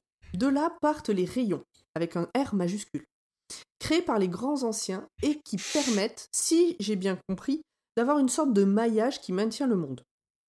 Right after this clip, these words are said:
À l'endroit où ces douze rayons se croisent, il y a la tour sombre.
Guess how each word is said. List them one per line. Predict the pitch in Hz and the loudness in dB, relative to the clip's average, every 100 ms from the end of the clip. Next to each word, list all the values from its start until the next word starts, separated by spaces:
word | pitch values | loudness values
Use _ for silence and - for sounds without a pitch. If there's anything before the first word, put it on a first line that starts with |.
| _ _ _ - - | _ _ _ -20 -4
À | 214 | 0
l'endroit | 262 277 359 | 2 4 2
où | |
ces | 320 220 | 2 -2
douze | 185 302 | 2 2
rayons | 285 240 202 | 2 2 0
se | 185 180 | -2 -8
croisent, | - 190 226 254 208 | -4 -2 -2 -2 -2
il | 196 | 2
y | |
a | 233 | 2
la | 233 214 | 2 -2
tour | 180 | -6
sombre. | - 127 | -8 -10